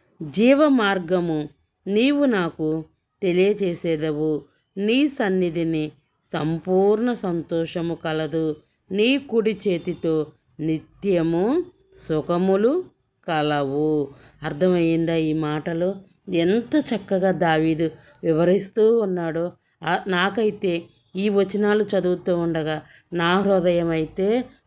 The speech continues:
ఉప్పొంగుతూ ఉందన్నమాట. ఎందుకంటే దావీదు ఎంతగా ఆత్మతో నింపబడి దేవుణ్ణి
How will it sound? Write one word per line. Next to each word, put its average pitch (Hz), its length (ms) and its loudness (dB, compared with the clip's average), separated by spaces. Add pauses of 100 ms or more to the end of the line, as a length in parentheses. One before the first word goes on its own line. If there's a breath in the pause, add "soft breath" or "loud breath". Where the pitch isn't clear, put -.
(120)
ఉప్పొంగుతూ 208 800 0
ఉందన్నమాట. 180 680 -2 (320)
ఎందుకంటే 190 720 0 (280 loud breath)
దావీదు 196 540 2
ఎంతగా 233 800 0
ఆత్మతో 240 720 0
నింపబడి 226 840 0 (280 loud breath)
దేవుణ్ణి 254 680 4